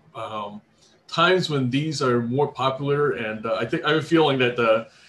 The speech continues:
some of what you're gonna be talking about is, is, uh, you know, in this area and stuff like that. So I guess, y-, you know, what are your thoughts on, like, kind of why sometimes we have a darker vision of the future, and, uh, and, you know, what inspires films that, uh,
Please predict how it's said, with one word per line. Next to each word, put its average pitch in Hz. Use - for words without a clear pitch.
some 160
of 139
what 139
you're 143
gonna 131
be 123
talking 123
about 120
is, 110
is, 110
uh, 104
you 120
know, 107
in 117
this -
area 127
and 110
stuff -
like 107
that. 104
So 117
I 135
guess, -
y-, 139
you 147
know, 135
what 165
are 175
your 175
thoughts -
on, 131
like, 117
kind 135
of 117
why 139
sometimes 135
we 120
have 117
a 107
darker 120
vision 117
of 107
the -
future, 120
and, 113
uh, 107
and, 107
you 127
know, 110
what 123
inspires 120
films 120
that, 110
uh, 101